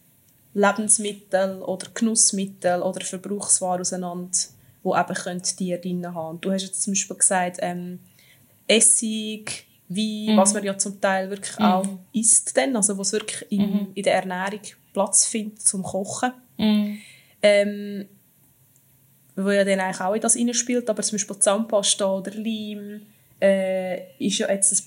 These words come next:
Speaker 1: Beispiel, wo eigentlich mit der Ernährung nicht so viel zu tun hat. Und
Speaker 2: Mhm.
Speaker 1: ich merke, wie so ein bisschen, natürlich setze ich mich mit dem auseinander, aber ich finde es jetzt auch extrem schwierig,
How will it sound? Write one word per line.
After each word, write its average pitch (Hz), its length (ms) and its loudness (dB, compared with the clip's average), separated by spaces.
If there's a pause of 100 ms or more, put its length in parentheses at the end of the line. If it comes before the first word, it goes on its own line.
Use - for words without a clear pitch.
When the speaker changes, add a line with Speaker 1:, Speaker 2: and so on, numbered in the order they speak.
Speaker 1:
Beispiel, 202 340 0
wo 190 140 -4
eigentlich 185 420 -2
mit 196 160 -4
der 185 140 -2
Ernährung 180 320 -4
nicht 196 200 0
so - 100 0
viel 196 180 -4
zu - 120 4
tun 202 220 -2
hat. 202 160 -4
Und 208 80 8
Speaker 2:
Mhm. 180 60 6
Speaker 1:
ich 202 120 2
merke, 202 360 -2
wie 214 80 -4
so 220 120 4
ein 220 60 -6
bisschen, 226 180 -4
natürlich 233 320 -4
setze 214 280 2
ich - 80 -6
mich 208 120 -6
mit 196 160 -6
dem 190 200 2
auseinander, 196 540 -2
aber - 100 -8 (440)
ich 202 140 0 (180)
finde 220 260 0
es - 40 0
jetzt - 180 0
auch 202 80 6
extrem 202 480 0
schwierig, 208 600 -4